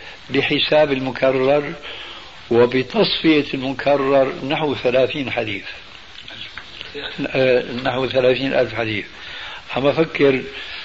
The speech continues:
بدي قابل مسند أحمد بمسند الربيع، إيش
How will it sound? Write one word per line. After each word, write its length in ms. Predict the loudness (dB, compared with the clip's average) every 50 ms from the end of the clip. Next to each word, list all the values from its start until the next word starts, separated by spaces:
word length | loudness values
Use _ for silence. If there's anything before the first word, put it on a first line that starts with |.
| -14 -8 -6
بدي 240 | -6 -2 0 -2
قابل 460 | 0 4 6 6 6 6 4 2 2 0
مسند 400 | -2 -4 -2 0 0 0 0 2
أحمد 460 | 0 0 0 0 0 0 0 0 0
بمسند 500 | -2 -2 -2 -2 -2 -2 -4 -2 0 0
الربيع، 500 | 2 2 2 2 2 0 -2 -2 -4 -6 -10 -12 -16 -14 -14 -14 -14 -14 -16 -16 -16 -16 -16 -16 -16 -16 -16 -18 -18 -10 0 4
إيش 240 | 6 6 6 6